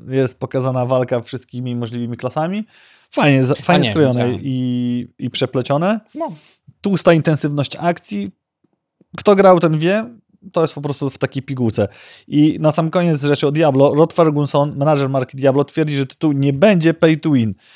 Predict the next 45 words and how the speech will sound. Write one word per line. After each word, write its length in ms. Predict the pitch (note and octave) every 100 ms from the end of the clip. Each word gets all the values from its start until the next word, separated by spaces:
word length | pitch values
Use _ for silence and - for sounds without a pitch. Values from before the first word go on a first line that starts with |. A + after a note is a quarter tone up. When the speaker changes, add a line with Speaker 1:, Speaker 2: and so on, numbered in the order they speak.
| - - _
Speaker 1:
Zastanawiam 480 | C#3 - D#3+ D3+ C3+
się 120 | C#3
jeszcze 140 | A#2+
to. 200 | A#2 A2+
Obietnica 480 | F#3 F#3+ F3+ F#3 E3+
wyborcza, 480 | D#3 D3+ - D3 C3 - - _
ściema 320 | - - F3+ E3
sprzedawa-, 800 | - D3+ D3 C#3+ C#3+ C#3 A#2+
sprzedażowa, 640 | A2 - D3 C#3 C#3+ C3+ B2+
czy 280 | C#3 C3 - _ _
święta 420 | - - E3 D#3
prawda 380 | C#3+ D3+ D3+ D3
i 120 | C3+
faktycznie 760 | B2 B2+ - - D#3 C#3+ D3+ B2+
Season 380 | C3 B2+ B2+
Pass 300 | A2 B2+ B2+
będzie 240 | A#2 A#2+ A#2
czymś 220 | - A#2
takim, 240 | B2+ A#2+
że 80 | A#2+
będziesz 260 | B2 B2+ A#2
chciał 220 | - A#2+
to 100 | A#2
kupić, 260 | C3 A#2 A#2+
a 40 |
nie 120 | A2+
będziesz 200 | G#2+ G2+
musiał? 220 | F#2 G2 G2+
Speaker 2:
Wiesz, 220 | D#3 F3+
co 80 | D#3+
jest 140 | C3
najgorsze? 580 | A#2+ A2 G#2+ - G#2+ G#2
Wcale 280 | - C#3+ E3+
nie 80 | F#3+
musi 220 | E3+ A#2+
być 140 | A2
pay 200 | - A#2+
to 120 | A#2
win. 200 | G#2+ G2+
Może 260 | G#2 A#2 B2
być 320 | A#2 A#2+ - _ _ _
pay 180 | - D3+
to 220 | D3+ D3
progress 480 | C3+ C3+ C#3 B2+ A#2+
faster. 460 | - A2+ - G#2